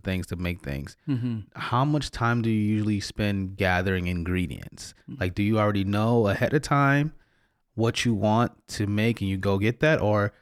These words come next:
Speaker 1: are you sometimes in the store, which is, this is my way of shopping, actually.
Speaker 2: Mm-hmm.
Speaker 1: <laughs> You're in the store, you see, I don't know, potatoes or something. You're like, "Oh, wow, potatoes. This is what happened to me, actually. This is me just telling my life right now <laughs> at this point.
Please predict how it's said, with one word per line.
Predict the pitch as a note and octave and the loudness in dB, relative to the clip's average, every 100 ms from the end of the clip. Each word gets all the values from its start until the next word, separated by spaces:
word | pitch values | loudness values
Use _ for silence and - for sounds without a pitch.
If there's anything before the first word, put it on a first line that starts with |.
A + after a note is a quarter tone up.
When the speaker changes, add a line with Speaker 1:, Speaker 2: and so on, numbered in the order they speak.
| _ _ - | _ _ -2
Speaker 1:
are | A#2+ | 0
you | A2+ | 2
sometimes | C#3 B2+ B2+ | 2 2 2
in | A#2 | 2
the | A2 | 0
store, | - G#2+ | 2 2
which | G#2 - | 2 -2
is, | G2+ - | -8 -4
this | A#2 | -2
is | A2+ | -2
my | G2+ G2+ | 0 2
way | F2+ D#2 | 2 0
of | D#2+ | 0
shopping, | E2+ - D#2+ | -4 -4 -6
actually. | - D3 - D3+ | -2 2 4 4
Speaker 2:
Mm-hmm. | - G3 D3+ A2+ | 4 2 0 -2
Speaker 1:
<laughs> | C3 | 0
You're | C3+ | 2
in | |
the | C3+ | 2
store, | - C#3 B2+ A#2 | 0 0 2 0
you | A#2 | -2
see, | - C3 A#2+ A2+ _ _ _ - | 0 2 2 0 _ _ _ -2
I | |
don't | B2 | 0
know, | G#2+ G2 | 0 -2
potatoes | A2 - B2 G#2 | -4 0 0 0
or | G#2 | -2
something. | F2+ G2+ G#2+ | -2 -2 -2
You're | |
like, | A#2 A#2+ | -2 0
"Oh, | E3+ G#3+ | 2 2
wow, | D3 D#3+ G#2+ F2 | 2 2 0 -2
potatoes. | - - E3+ G#3 A2 - - - | -4 -2 0 2 0 -4 -14 -4
This | C3+ | -2
is | A#2 | 0
what | G#2 G2 | -2 0
happened | F#2+ F2 F#2 | -2 -4 -10
to | F#2+ | -8
me, | - | -6
actually. | E2 - | -8 -4
This | G#2+ C3 | -2 0
is | B2+ | 0
me | A2+ | 0
just | G#2+ | -2
telling | - G2+ G2 | -2 -2 0
my | F#2 | 0
life | F2 D#3 | 0 0
right | G2+ F#2 | -2 -2
now | D#2+ | -2
<laughs> | - | 0
at | F3 | 0
this | C#3 | -2
point. | - D3+ - E3+ | 0 0 0 -4